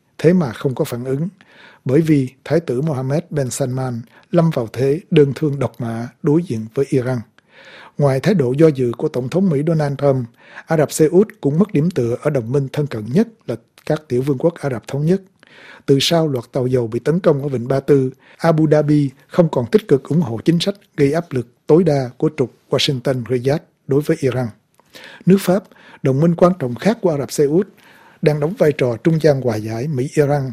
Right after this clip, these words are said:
cũng chọn thái độ thận trọng. Cho dù Tổng thống Macron gọi điện ủng hộ vương triều, nhưng theo nhà phân tích Yasmin Farouk, Viện Nghiên cứu Carnegie, thì không có một nước nào sẵn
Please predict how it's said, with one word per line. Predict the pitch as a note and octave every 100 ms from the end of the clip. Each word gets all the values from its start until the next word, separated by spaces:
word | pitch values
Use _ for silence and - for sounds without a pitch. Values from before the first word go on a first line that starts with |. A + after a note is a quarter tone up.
| -
cũng | D3+ F#3
chọn | C#3 A2+
thái | - F3
độ | B2+ A2+
thận | B2+ A#2
trọng. | C3+ A2 A2 - - - - -
Cho | F3+ D#3
dù | C#3
Tổng | C3 C3+
thống | D3 F3 A#3
Macron | D#3 - D#3 C3+ C3+
gọi | B2 C3
điện | B2+ A#2+ C3
ủng | F3
hộ | B2+ A#2+
vương | E3 D3
triều, | C#3+ B2 G#2+ _ _ _
nhưng | D#3+ C#3+ C#3
theo | D3+ D3+
nhà | C3+
phân | A2 C#3 B2
tích | F#3 - _ -
Yasmin | E3+ - D3 C3
Farouk, | C3+ C#3+ G#3 - - _ _ -
Viện | B2+ B2
Nghiên | D3 C#3+
cứu | D#3 D#3+ G3 -
Carnegie, | - B2 A2 D3 C3 A#2+ _ - - -
thì | C3+
không | - F#3+ F#3
có | F#3+
một | D3 A#2+
nước | G3 -
nào | C#3 B2+ A2 - _ -
sẵn | C3